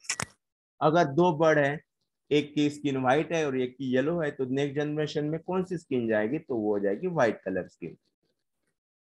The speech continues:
अब उसके बाद आता है ईयरलोब कलर। ईयरलोब कलर से भी हम, अ, डिफाइन, अ, बता कर सकते हैं कि ये कौन से,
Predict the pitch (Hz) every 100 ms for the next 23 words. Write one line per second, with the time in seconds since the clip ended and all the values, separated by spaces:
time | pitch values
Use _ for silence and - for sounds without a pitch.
0 | _ _ _ _ _ _ _ _ _ 160
1 | 175 170 190 170 165 165 165 170 147 151
2 | 151 151 151 143 147 127 147 139 147 147
3 | 143 147 147 151 143 151 139 139 131 131
4 | 127 135 131 131 107 123 117 127 135 143
5 | 143 135 - 127 - 131 127 131 127 127
6 | 123 123 123 143